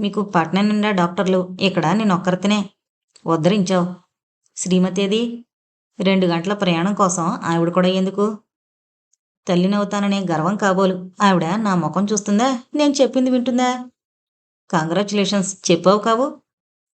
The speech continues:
"థ్యాంక్స్." గర్వంగా నవ్వాడు. "నువ్వు లేనిది బ్రతకలేను" అన్న గోపి కాలం తెచ్చిన మార్పు. అతను జీవితంలో రాజీ పడ్డాడు.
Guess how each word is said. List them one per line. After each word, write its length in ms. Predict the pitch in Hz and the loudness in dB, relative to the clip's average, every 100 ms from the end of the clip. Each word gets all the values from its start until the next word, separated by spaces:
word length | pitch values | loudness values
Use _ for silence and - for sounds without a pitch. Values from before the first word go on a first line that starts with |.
| - | -4
"థ్యాంక్స్." 400 | 175 170 180 - - _ _ - | 0 2 0 -4 -16 _ _ -6
గర్వంగా 560 | 180 165 160 202 233 | 0 0 2 0 2
నవ్వాడు. 360 | 214 160 165 170 175 - - - _ _ _ _ _ - | 0 0 0 0 -2 -8 -20 -20 _ _ _ _ _ -4
"నువ్వు 200 | 208 190 | 0 2
లేనిది 280 | 180 190 214 | 2 0 -2
బ్రతకలేను" 640 | 175 170 175 220 226 233 | -2 -4 -4 -2 0 2
అన్న 220 | 233 214 180 | 2 0 0
గోపి 640 | 170 180 208 202 202 - | 0 0 0 -2 -6 -4
కాలం 280 | 180 160 208 | 2 2 2
తెచ్చిన 320 | 214 202 190 | -2 -2 -2
మార్పు. 480 | 160 165 180 185 180 - - 208 | 0 0 -2 -2 -4 -10 2 4
అతను 380 | 190 160 202 | 4 2 0
జీవితంలో 500 | 180 180 185 196 196 | 2 0 0 -2 0
రాజీ 300 | 185 160 175 | 0 0 0
పడ్డాడు. 420 | 226 170 156 175 | 0 -2 0 0